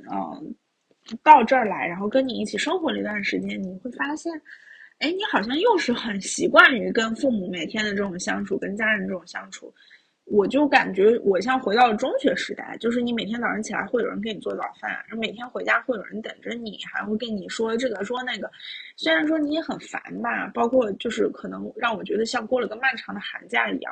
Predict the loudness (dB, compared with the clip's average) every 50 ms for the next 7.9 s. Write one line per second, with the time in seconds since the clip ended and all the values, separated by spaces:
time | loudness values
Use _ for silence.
0 | -10 -10 -10 -10 -10 -8 -8 -8 -8 -8 -10 -10 -6 -2 0 0 2 2 0 0
1 | 0 -2 -2 -2 -4 _ _ -20 -20 -20 -20 -20 -20 -20 -20 -20 _ _ _ 0
2 | 2 2 4 4 2 2 0 -2 -4 -6 _ -6 -4 -2 0 2 2 2 2 2
3 | 4 4 4 4 4 0 -2 -2 -2 -4 -2 -2 -2 0 0 -2 -2 -2 0 0
4 | 0 0 0 0 0 0 -2 -2 -4 -4 -2 -2 -2 -2 -2 -4 -4 -2 -2 -2
5 | -2 -2 -4 -4 -4 -4 -4 -4 -2 -2 -2 -2 -4 -10 -2 2 2 2 2 0
6 | -4 -4 -4 -4 -4 -4 -6 -6 _ -12 -16 -16 -18 -20 -20 _ _ _ _ _
7 | _ _ -4 0 2 2 4 8 8 8 8 6 4 0 -2 0 4 4